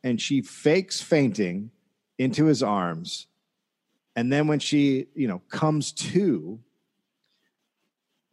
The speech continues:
she begs Chadwick to, quote, "take her away from this wretched place so that no one would associate with its disgusting affairs." So, oh, I get it. So w-, she's,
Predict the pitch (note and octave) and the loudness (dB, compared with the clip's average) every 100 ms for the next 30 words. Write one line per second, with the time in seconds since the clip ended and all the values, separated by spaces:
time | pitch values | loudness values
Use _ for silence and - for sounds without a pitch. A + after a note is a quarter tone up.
0 | - - D#3 A2+ B2+ C#3 E3 D3+ C3 - | -16 -8 -6 -2 0 0 0 -4 -8 -4
1 | C#3+ C3 A#2+ B2+ - C3 - B2+ A#2+ - | 0 0 2 0 0 0 2 4 4 2
2 | - C#3 D#3 F3 C3+ B2+ A#2+ A#2+ A2+ G#2 | 2 2 4 2 4 2 0 -2 -2 -2
3 | A#2 B2+ D3+ C3 - A2+ G#2+ - G2+ G#2 | 0 0 0 -6 -2 0 0 -2 -2 -4
4 | - A2+ B2+ C3+ B2 B2+ - B2+ A#2+ - | -2 0 2 0 2 0 0 0 0 -2
5 | G#2+ G2 F#2+ _ _ _ _ _ _ _ | -2 -2 -4 _ _ _ _ _ _ _
6 | _ _ _ - C3 A2 G#2 - - - | _ _ _ -16 -6 -4 -4 -6 -10 -6
7 | G#2+ - F#2+ F#2 - E2 D2 - - _ | -6 -6 -10 -10 -10 -12 -12 -20 -20 _
8 | _ - C3+ A#2+ A2+ - - _ _ _ | _ -6 -2 0 0 -4 -10 _ _ _
9 | - D3+ D3+ D3+ C3+ A#2 F#2 F#2+ G#2+ - | 4 6 6 6 4 2 2 0 -2 2
10 | D#3+ D#3 E3+ - E3 - A#3 E3 | 2 2 -2 -2 -2 0 0 0